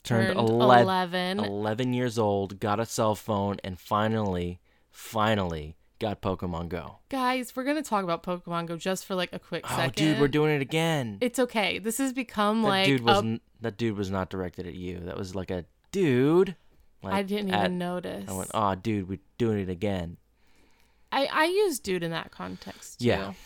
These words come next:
Speaker 2: Um, so we can finally Pokemon as an entire complete family. Like,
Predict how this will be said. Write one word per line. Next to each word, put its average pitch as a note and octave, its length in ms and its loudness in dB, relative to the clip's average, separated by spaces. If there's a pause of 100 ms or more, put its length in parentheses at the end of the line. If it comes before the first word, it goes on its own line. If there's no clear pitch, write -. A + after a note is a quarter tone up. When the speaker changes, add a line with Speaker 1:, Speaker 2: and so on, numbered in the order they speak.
(380)
Speaker 2:
Um, G3 380 -4 (580)
so A3+ 600 -2 (880)
we A#3+ 240 -2
can D4+ 200 -2
finally G#3+ 380 2
Pokemon F#3 600 -4
as F3+ 200 -4
an F3 60 -2
entire E3+ 520 -2
complete E3+ 760 -8 (100)
family. E3 640 -8 (160)
Like, E3+ 360 -4